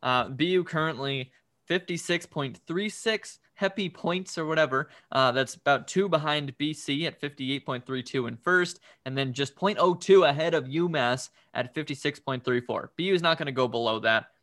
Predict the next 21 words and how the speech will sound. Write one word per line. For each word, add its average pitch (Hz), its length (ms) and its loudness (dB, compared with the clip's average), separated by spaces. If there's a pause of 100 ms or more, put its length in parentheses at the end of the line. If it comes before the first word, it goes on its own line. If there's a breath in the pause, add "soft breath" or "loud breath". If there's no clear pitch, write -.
I 135 80 2
don't 135 80 0
think 131 140 -6
there's 127 220 0
any 156 160 0
way 135 160 4
they 123 100 0
drop 123 260 2
below 120 200 0
uconn 120 560 -2 (180)
at - 160 -4
fifty-one 123 380 -4
point 117 200 -4
four 117 160 0
five 113 220 2
or 113 60 -2
Providence 120 440 0
fifty-one 117 340 -8
point 110 200 -8
four 113 140 -6
three. - 220 -8